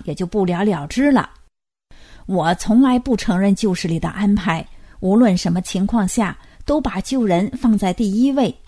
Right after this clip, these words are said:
我每天都要出去讲真相，我不会骑自行车，只靠走路，这样更好，能遇到许多有缘人，风雨无阻。讲真相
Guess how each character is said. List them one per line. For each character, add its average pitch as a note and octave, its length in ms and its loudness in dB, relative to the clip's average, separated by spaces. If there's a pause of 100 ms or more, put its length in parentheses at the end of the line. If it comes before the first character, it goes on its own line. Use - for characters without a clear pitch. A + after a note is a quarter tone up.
(480)
我 G3+ 160 2
每 A3 200 4
天 B3+ 380 2
都 G3+ 160 2
要 F3+ 140 0
出 - 180 -6
去 F#3 140 -6
讲 D#3+ 260 -6
真 G3 220 -2
相， G3+ 260 -2 (600)
我 F3+ 200 0
不 D#3+ 160 -6
会 F3 220 -2
骑 - 200 -6
自 G3+ 140 -4
行 F3+ 240 -4
车， A3+ 340 0 (280)
只 D#3+ 160 -6
靠 - 260 -2
走 - 220 -6
路， G#3+ 280 0 (460)
这 A3 160 2
样 F#3 160 -2
更 B3 220 0
好， - 420 -6 (300)
能 F#3+ 200 2
遇 C#4 140 0
到 C4 180 -2
许 G3 200 -6
多 C#4 240 -2
有 B3+ 180 0
缘 E3+ 260 -2
人， F#3 240 0 (520)
风 A#3 280 4
雨 G3 160 2
无 F3 240 -4
阻。 D#3+ 320 -6 (720)
讲 E3 240 -4
真 C#4 240 2
相 C#4 320 -4